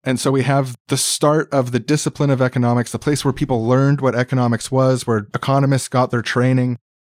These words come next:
were themselves funded by the people who specifically didn't want certain taxes, and they wanted the theory to match what they didn't want to happen.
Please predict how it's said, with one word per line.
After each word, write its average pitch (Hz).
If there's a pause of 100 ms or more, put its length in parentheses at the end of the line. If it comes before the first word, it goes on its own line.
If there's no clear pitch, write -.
were 135
themselves 135
funded 139
by 131
the 123
people 123
who 117 (100)
specifically 156
didn't 139
want 135
certain 131
taxes, 117
and 123
they 131
wanted 139
the 131
theory 135
to 123
match 117
what 117
they 117
didn't 113
want 107
to 110
happen. 98